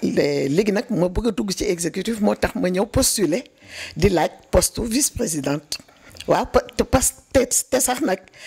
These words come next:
dafa war a mën a nekk parce que parité oblige. Waaw, jigéen ñi dañu war a ñëw jël seen wàll ci, ci mbir mi, wane li ñu mën, euh, wane seen jaar-jaar. Xëy na du ñàkk ku ci for dara, euh, mu jëriñ ko,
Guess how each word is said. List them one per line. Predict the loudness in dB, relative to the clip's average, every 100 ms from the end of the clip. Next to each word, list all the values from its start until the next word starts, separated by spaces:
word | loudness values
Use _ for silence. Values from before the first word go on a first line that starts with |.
| -14 -2
dafa | 0 2
war | 2
a | 2
mën | 0 -2
a |
nekk | -2 -2
parce | -2 -2
que | -2
parité | -2 -2 -2 0 0
oblige. | 0 0 -2 -2 -6 _ -20 -20 -20 -20 -2
Waaw, | 0 0 -4 -14 -20 -20 -2
jigéen | 0 4 4
ñi | 4 2
dañu | 2 2
war | 2
a | 0
ñëw | 0 -2 -4 _ -2
jël | -2 0
seen | 0 2
wàll | 2 0 -2
ci, | -4 -6 -4
ci | -2
mbir | 0 0
mi, | -2 -4 -8 -18 -14 -12 0
wane | 2 4 4 4
li | 4 4
ñu | 4
mën, | 2 0 -4 _ -20 -18 -2
euh, | 0
wane | 2 2 2
seen | 2 0 0
jaar-jaar. | 0 0 -2 -4 -4 -10 -20 -20 -4
Xëy | 0 2
na | 2 2 2 0 -2
du | -2 -2
ñàkk | 0 -2 -4 -6
ku | -4
ci | -4
for | -2 -2 -2
dara, | -2 -2 -6 -10 -20 -18 -18 -6
euh, | 0 2 2
mu | 2 2
jëriñ | 2 0 0 -2
ko, | -4 -6